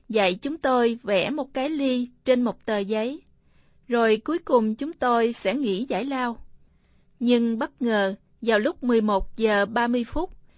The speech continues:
một cơn động đất mạnh làm rung chuyển tất cả. Họ nói nó kéo dài sáu mươi giây, nhưng đối với tôi nó giống như vô tận. Lớp học của chúng tôi đổ vùi trên chúng tôi. Trong phút chốc,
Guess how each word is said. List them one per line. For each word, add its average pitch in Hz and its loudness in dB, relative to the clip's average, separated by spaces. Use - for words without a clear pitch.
một 233 -4
cơn 254 2
động 196 -2
đất 294 -8
mạnh 196 -4
làm 226 -2
rung 254 0
chuyển 202 -2
tất - -10
cả. 208 -4
Họ 214 0
nói 254 0
nó 349 -6
kéo 359 -4
dài 220 0
sáu 240 -4
mươi 311 -6
giây, 240 0
nhưng 247 2
đối 262 2
với 349 -2
tôi 240 0
nó 269 -4
giống 294 -2
như 277 -2
vô 240 -2
tận. 196 -6
Lớp 285 0
học - -2
của 196 0
chúng 285 -6
tôi 247 2
đổ 208 0
vùi 226 0
trên 240 2
chúng 277 -6
tôi. 233 0
Trong 226 0
phút - -6
chốc, - -4